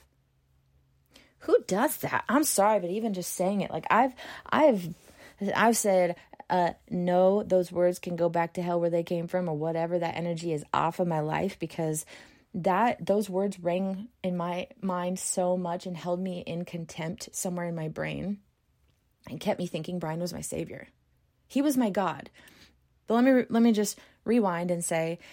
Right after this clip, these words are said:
that my dad was my God. My dad quite literally told me when I was little that he is God and I am to bow to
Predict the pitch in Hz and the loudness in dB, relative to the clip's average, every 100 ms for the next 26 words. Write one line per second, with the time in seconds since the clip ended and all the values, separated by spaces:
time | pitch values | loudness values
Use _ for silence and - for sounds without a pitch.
0 | - - 185 196 220 254 269 170 160 151 | -10 -4 -2 2 4 4 2 0 -4 -6
1 | - - - 165 - _ _ _ _ _ | -8 -8 -8 -12 -18 _ _ _ _ _
2 | _ - 202 208 190 220 254 247 - 220 | _ -2 0 0 0 2 2 2 2 2
3 | 196 226 254 247 214 196 - 190 190 185 | 2 2 2 2 0 -2 -6 -6 -4 -4
4 | 180 175 170 170 175 165 160 165 156 - | -4 -4 -4 -4 -4 -4 -4 -4 -6 -10
5 | - - - 226 254 202 190 170 - - | -20 -12 -4 0 0 -2 -4 -4 -4 -8
6 | - _ _ _ - 202 - 302 320 208 | -14 _ _ _ -6 -4 2 2 2 0
7 | 196 - 165 - 196 185 156 120 98 _ | -2 -2 -4 0 2 2 2 -2 -10 _
8 | - - | -6 -4